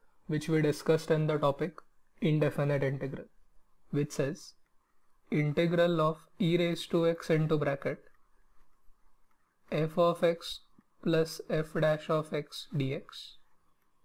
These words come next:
is equal to e raised to x into f of x plus c. If we go back to the integrand here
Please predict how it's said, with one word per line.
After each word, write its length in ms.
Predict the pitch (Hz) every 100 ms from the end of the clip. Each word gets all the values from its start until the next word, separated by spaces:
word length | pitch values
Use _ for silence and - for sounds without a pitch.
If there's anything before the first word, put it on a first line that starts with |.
| - _ _ - _ _ _ _ 226
is 180 | 147
equal 480 | 147 147 - 160 165 156
to 160 | - - _ _ _ - - - _ - - - _ -
e 220 | 160 160
raised 280 | 156 151 -
to 160 | 151
x 200 | 151 147
into 360 | 156 143 147 143
f 180 | 135 -
of 160 | 135 135
x 360 | 165 - - - _ - -
plus 240 | 143 135
c. 220 | - 277 - _ _ _ _ _ _ _ - - - _ - -
If 220 | 156 -
we 100 | 190
go 200 | 180 180
back 340 | 170 165 - -
to 80 |
the 100 | 185
integrand 640 | 180 165 160 165 165 170 156
here 280 | 156 147